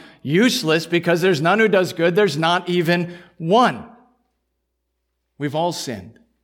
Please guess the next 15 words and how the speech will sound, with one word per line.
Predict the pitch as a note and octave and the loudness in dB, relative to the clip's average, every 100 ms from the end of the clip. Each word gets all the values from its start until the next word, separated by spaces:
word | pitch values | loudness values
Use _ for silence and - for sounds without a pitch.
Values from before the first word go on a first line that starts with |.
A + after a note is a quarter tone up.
| _ _ _ | _ _ _
and | B2 | -12
fallen | C3 B2+ A#2 | -6 -6 -6
short | A2+ C#3 A#2+ G2+ - _ _ | -10 -10 -8 -10 -14 _ _
of | - A#2+ | -12 -10
the | |
glory | A2+ A2+ G#2+ G#2 G2+ - _ _ | -8 -6 -6 -8 -10 -18 _ _
of | A#2+ - | -16 -6
God. | D3 A2+ F2 - _ _ _ _ _ _ _ _ _ _ _ _ _ | -6 -6 -10 -20 _ _ _ _ _ _ _ _ _ _ _ _ _
And | C3 | -4
yet | D#3+ D3 | -2 -2
God, | D#3 D#3 F#3 | 0 2 2
in | G3 | 2
his | D3+ D3+ | 0 -2
infinite | C#3+ D#3+ E3 G3 F#3 E3+ | -2 -4 -2 -2 -2 -2
love | D3+ D#3+ F3+ | 0 0 0